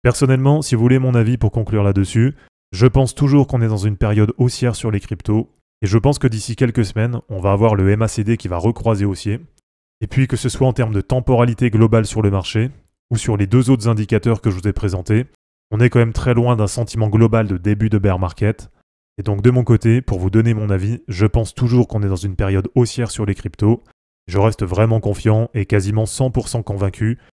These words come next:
que mon objectif de voir un Bitcoin à cent soixante-quinze mille dollars sur ce cycle sera bien atteint lors de l'année deux mille vingt-cinq.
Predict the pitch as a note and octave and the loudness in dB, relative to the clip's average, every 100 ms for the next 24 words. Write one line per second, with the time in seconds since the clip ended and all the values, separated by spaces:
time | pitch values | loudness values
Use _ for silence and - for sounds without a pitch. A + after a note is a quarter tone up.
0 | _ G2+ C3 C#3 B2 B2+ C3 B2 - G2+ | _ 0 2 4 2 0 0 -2 -2 0
1 | G2+ A2 A#2 A2 - A#2+ A2 G2+ - C3 | 2 2 2 -2 2 2 2 -2 -2 -4
2 | - A#2 B2 A2 A#2 G2 A2+ G#2+ G#2+ G2+ | -2 -2 -2 -2 -2 0 -2 2 2 0
3 | G#2 - G2 - A2 A2+ - _ G#2 F#2 | -6 -6 -6 -2 -4 -4 -12 _ -2 0
4 | G2 A#2 A2+ - A2+ A2 G#2+ G2 G2 G2+ | 2 2 0 0 0 2 2 2 0 0
5 | A#2 A#2+ A2 G#2+ G2 F2+ E2+ - | -2 -2 -2 -4 -6 -10 -10 -16